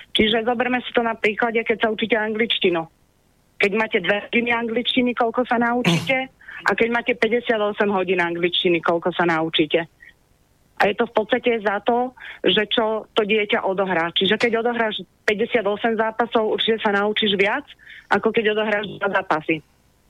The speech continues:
A nebyť takýchto ľudí, ako je Roman, že tie deti chodili hrávať a napriek tomu museli tie kluby opustiť. A dneska ľudia v tých kluboch si robia svoje vlastné výbery. A nikto to nerieši.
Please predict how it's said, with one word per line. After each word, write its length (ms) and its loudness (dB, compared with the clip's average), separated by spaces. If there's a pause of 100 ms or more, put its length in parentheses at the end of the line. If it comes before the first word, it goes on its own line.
(400)
A 80 2
nebyť 320 0
takýchto 800 0
ľudí, 320 2
ako 320 0
je 80 2
Roman, 400 0
že 160 0
tie 160 0
deti 240 0
chodili 420 2
hrávať 540 -2 (440)
a 80 2
napriek 360 0
tomu 160 0
museli 400 0
tie 160 0
kluby 320 0
opustiť. 720 -2 (300)
A 80 2
dneska 480 0
ľudia 400 0
v 140 -12
tých 100 -6
kluboch 400 0
si 160 2
robia 320 -2
svoje 240 0
vlastné 400 0
výbery. 480 0 (1040)
A 80 2
nikto 560 -2 (160)
to 80 2
nerieši. 720 0